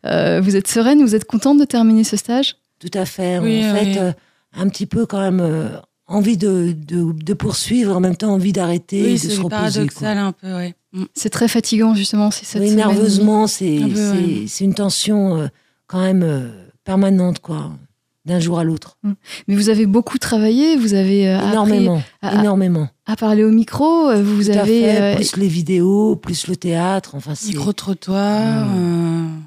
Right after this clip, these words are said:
Speaker 3: savoir, euh, faire une chronique, donc, euh, un peu découvrir le journalisme par là. Donc moi, je connaissais absolument pas parce que je suis juriste, donc, euh, on, le côté un peu, euh, comme ça, des journalistes, des intervieweurs et de la radio aussi, le monde de la radio qui est un peu, euh, c'est particulier, quoi.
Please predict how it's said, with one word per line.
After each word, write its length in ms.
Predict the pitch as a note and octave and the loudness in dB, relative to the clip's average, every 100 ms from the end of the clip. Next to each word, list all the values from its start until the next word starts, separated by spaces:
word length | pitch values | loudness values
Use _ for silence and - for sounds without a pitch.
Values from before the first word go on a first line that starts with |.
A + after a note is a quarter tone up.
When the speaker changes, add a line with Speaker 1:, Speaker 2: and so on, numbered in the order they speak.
| _ _ _ _ | _ _ _ _
Speaker 3:
savoir, 400 | - G3 G3 G3 | -10 -4 0 0
euh, 280 | G3+ F#3+ F#3+ | 2 2 0
faire 220 | F3+ G3 | -2 -2
une 120 | G3 F#3 | 0 -2
chronique, 720 | - G3+ G3+ G#3 A#3 B3+ G3+ | -2 0 2 2 2 0 0
donc, 240 | G3 F#3 | -2 -2
euh, 80 | G3+ | -2
un 240 | - F#3+ F#3+ | -2 -2 -2
peu 240 | G#3+ A3 | -4 -4
découvrir 520 | G3 F#3 G3+ G3 G#3 | -4 -6 -6 -4 -4
le 120 | G3 | -2
journalisme 840 | F3+ F#3 F#3 F#3+ G3 G#3+ - F#3+ E3+ | -4 -4 -2 -2 -2 -4 -6 -8 -8
par 240 | F3+ E3+ | -6 -6
là. 300 | F3 G#3 A#3+ | -4 -6 -6
Donc 140 | F3 F3 | -4 -4
moi, 80 | F#3+ | -4
je 80 | |
connaissais 260 | - E3+ F3 | -6 -10 -8
absolument 420 | D#3+ - F3+ E3+ | -10 -6 -4 -4
pas 100 | F3 | -6
parce 160 | F#3+ - | -12 -14
que 120 | D#3+ D#3 _ _ - - _ | -16 -16 _ _ -20 -20 _
je 80 | - | -8
suis 100 | G3+ | -4
juriste, 440 | F3+ F#3 F#3+ F#3 | -2 -2 -2 -2
donc, 320 | F3 D#3+ D3+ D#3 | -2 -4 -6 -10
euh, 100 | D3+ | -8
on, 200 | F3 F3+ - - - - F#3+ | -10 -12 -16 -18 -16 -12 -8
le 100 | F3+ | -4
côté 320 | G3 F#3 G3 | -4 -2 -2
un 160 | F#3 | -2
peu, 80 | F3 F#3 | -4 -4
euh, 460 | F3+ F#3+ F3 F2+ F#3 | -4 -4 -6 -8 -12
comme 180 | F#3+ | -16
ça, 320 | D#3+ - - F#3 | -20 -18 -16 -16
des 80 | |
journalistes, 840 | E3+ E3+ F3 F3 F3+ F#3 F3+ _ - F3 E3 | -14 -12 -10 -12 -14 -16 -18 _ -20 -20 -20
des 140 | E3 | -18
intervieweurs 680 | E3 D#3+ E3+ D#3+ D#3+ E3+ F3 | -18 -16 -18 -18 -14 -10 -8
et 60 | F3 | -6
de 80 | F3 | -4
la 120 | F3+ | -2
radio 340 | F#3+ F#3 A#3 D#4 | -2 -2 -2 -2
aussi, 280 | A3 - C4+ | -4 -4 -4
le 60 | |
monde 180 | G#3 F#3 | -2 -2
de 80 | E3+ | -4
la 140 | E3 | -6
radio 320 | E3 E3+ F#3+ | -6 -10 -14
qui 120 | A3+ F#3 | -14 -14
est 20 | |
un 120 | D#3+ | -14
peu, 160 | - F3 | -12 -10
euh, 220 | E3 D#3+ | -8 -10
c'est 160 | - | -10
particulier, 640 | D#3+ E3 - D#3+ F3+ G#3+ C#4 | -8 -8 -10 -14 -10 -8 -10
quoi. 160 | B3 | -12